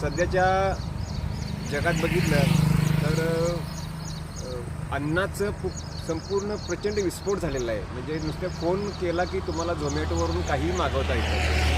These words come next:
खाण्याचा खूप विस्फोट झालेला आहे. त्यामुळं अगदी लहान वयातसुद्धा चाइल्डहूड ओबेसिटी, म्हणजे लहानपणीच, अ, मुलाचं पोट सुटणे, लहानपणी त्या मुलाला काहीतरी डायबिटीससारखे आजार होणे.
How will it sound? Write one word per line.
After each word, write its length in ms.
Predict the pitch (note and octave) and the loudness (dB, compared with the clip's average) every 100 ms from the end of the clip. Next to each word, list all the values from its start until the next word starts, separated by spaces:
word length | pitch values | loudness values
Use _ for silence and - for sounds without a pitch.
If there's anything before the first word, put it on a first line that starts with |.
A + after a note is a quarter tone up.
| - - - - - | 2 0 0 -2 -2
खाण्याचा 240 | C#3+ D#3+ F#3 - | -2 -2 -2 -2
खूप 100 | F3+ - | -2 -2
विस्फोट 320 | D3+ - D3 | -4 -4 -4
झालेला 300 | C#3 A#2+ A#2+ | -2 2 2
आहे. 100 | A#2+ | 2
त्यामुळं 300 | D3+ D#3 E3+ | 2 4 4
अगदी 560 | F3 E3 F3+ G3 G3+ F3 | 4 4 4 4 2 2
लहान 260 | C#3+ E3 F#3+ | 2 2 2
वयातसुद्धा 840 | F#3 F3+ E3+ - C3 A#2+ C#3 - - - - - - | 4 2 2 -2 0 0 2 0 -2 -8 -10 -8 -2
चाइल्डहूड 380 | D3+ D3+ F3+ G3 E3+ | -2 0 2 2 2
ओबेसिटी, 600 | D#3 F3+ F3 F3 C3 A2+ - - | 2 2 2 -2 -4 -6 -8 -8
म्हणजे 440 | B2+ D3 D#3+ F3 - - - - | -8 -6 -4 -6 -8 -8 -6 -6
लहानपणीच, 560 | A#2+ C#3 E3+ F3+ F3+ F#3+ - - - - - | -4 -2 0 0 0 -2 -6 -10 -10 -10 -8
अ, 40 | B2+ C3+ C3 - C3+ | -6 -6 -6 -8 -8
मुलाचं 300 | C#3+ D3+ D3+ | -6 -4 -4
पोट 260 | E3+ D#3 D#3 | -4 -2 -2
सुटणे, 720 | D#3+ C#3+ C#3 C3+ C3+ B2+ - - - B2 | -2 -6 -4 -4 -4 -6 -8 -10 -8 -4
लहानपणी 360 | C#3 - D#3+ | -4 -2 -2
त्या 160 | E3 E3 | -2 -2
मुलाला 440 | D#3 D3+ D#3 D#3 | -2 -2 -2 -2
काहीतरी 640 | D3 C#3+ C3 D3 D3+ D#3 C3+ - - - C#3 | -4 -4 -4 -4 -4 -4 -6 -8 -10 -6 -2
डायबिटीससारखे 600 | C#3 C#3 D3+ - C#3 D#3 | 0 -2 -4 -4 -4 -2
आजार 240 | C3 C#3 | 0 0
होणे. 280 | C3+ C3 | 0 0